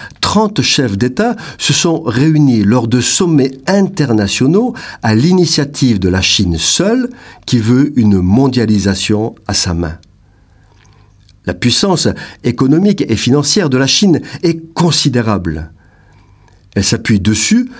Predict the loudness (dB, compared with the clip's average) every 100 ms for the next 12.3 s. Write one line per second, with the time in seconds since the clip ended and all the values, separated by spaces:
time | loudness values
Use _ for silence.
0 | -20 -4 -2 -2 -2 -2 -2 0 0 2
1 | -2 0 2 4 4 2 2 2 2 0
2 | 0 0 0 0 -2 -4 -8 -12 -18 -20
3 | -20 -20 -16 -6 -2 0 0 0 2 0
4 | 2 2 4 4 2 0 -2 -8 -4 -2
5 | 0 0 0 2 2 2 0 -2 -4 0
6 | 0 2 2 0 2 2 2 0 -2 -6
7 | -4 -2 0 0 2 2 0 0 -2 0
8 | 0 0 -2 -2 -8 -16 -4 0 2 0
9 | 0 0 2 0 0 -2 -2 -2 -2 -2
10 | -2 0 0 0 -2 -4 -4 -2 -4 -2
11 | 0 0 0 0 -2 0 0 0 2 2
12 | 0 0